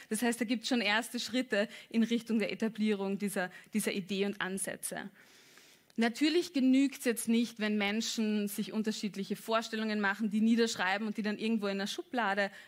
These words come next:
landen, sondern man braucht auch die richtigen Werkzeuge, die Gestaltung ermöglichen. Neue Technologien wie das World Wide Web haben uns vernetzt und uns dabei geholfen, unsere Ideen in die Welt zu tragen.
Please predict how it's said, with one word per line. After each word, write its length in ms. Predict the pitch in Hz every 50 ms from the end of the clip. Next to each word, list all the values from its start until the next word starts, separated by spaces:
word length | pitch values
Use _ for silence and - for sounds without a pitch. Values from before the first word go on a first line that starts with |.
| - -
landen, 680 | 202 196 190 190 196 220 220 220 233 240 262 285 294 - - - -
sondern 500 | - - - 240 240 247 247 240 240 -
man 160 | - 233 233
braucht 320 | 220 208 220 220 226 233 -
auch 120 | 233 226
die 120 | - - 240
richtigen 520 | 214 247 233 - - 240 220 233 220 185
Werkzeuge, 760 | 208 202 196 202 220 - - - - - 190 185 180 180 190 190
die 160 | 185 208 180
Gestaltung 640 | 185 208 - - - 170 170 175 175 - 180 -
ermöglichen. 880 | - 180 180 180 175 175 175 - - 170 170 175 - - - - 190 - - - - - -
Neue 300 | - 214 226 220 226 233
Technologien 720 | 226 247 233 - 220 214 220 202 254 262 254 254 262 240
wie 60 | 208 190
das 180 | 202 - 202
World 280 | 190 196 190 202 202 196
Wide 200 | 185 180 175 185
Web 260 | 202 208 220 214 -
haben 180 | 214 190 196 190
uns 180 | 196 202 -
vernetzt 680 | - - 214 220 226 233 247 240 - - - - - - - - - - - - _ - -
und 400 | 240 233 226 220 220 220 208 214
uns 140 | 226 220
dabei 180 | - 208 208 202
geholfen, 400 | 208 214 202 220 214 214 208 -
unsere 240 | 214 208 - - -
Ideen 360 | - 190 - 233 247 302 330
in 100 | 349 320
die 100 | 294 233
Welt 220 | 247 247 254 247
zu 100 | - 269
tragen. 480 | - - 233 220 220 233 233 240 247 226